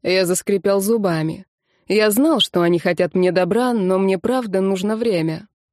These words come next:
«Не мучайте меня». «Мы не мучаем», — сказала Анна.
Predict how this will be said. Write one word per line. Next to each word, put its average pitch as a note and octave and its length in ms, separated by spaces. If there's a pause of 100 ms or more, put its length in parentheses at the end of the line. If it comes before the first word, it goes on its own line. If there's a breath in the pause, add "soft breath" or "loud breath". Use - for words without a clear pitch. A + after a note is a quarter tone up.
(300)
«Не F#3 240
мучайте G3+ 580
меня». E3+ 440 (1000)
«Мы A#3+ 200
не B3+ 180
мучаем», — F#3+ 520
сказала F3 500
Анна. F3 440